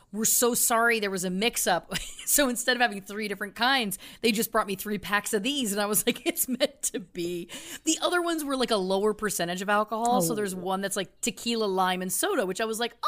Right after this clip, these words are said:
Speaker 1: "Oh, that would be, like, a," and it's, you know, I think it's, like, seven percent, whereas these are twelve and a half.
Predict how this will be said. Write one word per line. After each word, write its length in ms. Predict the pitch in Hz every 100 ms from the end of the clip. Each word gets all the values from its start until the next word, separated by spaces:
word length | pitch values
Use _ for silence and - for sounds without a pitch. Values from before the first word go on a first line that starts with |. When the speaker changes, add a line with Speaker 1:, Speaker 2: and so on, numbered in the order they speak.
| 640
Speaker 1:
"Oh, 60 | 226
that 140 | 269
would 100 | 311
be, 140 | 262
like, 160 | 277 254
a," 160 | 262 254 - - -
and 120 | 240
it's, 280 | 233 - -
you 80 | 233
know, 140 | 156
I 80 | 175
think 100 | 214
it's, 140 | -
like, 100 | 151
seven 420 | - - 214 196 190
percent, 420 | 165 - 151 147
whereas 220 | 160 156
these 160 | 165 160
are 60 |
twelve 300 | - 180 160
and 80 | 160
a 40 |
half. 300 | 160 254 233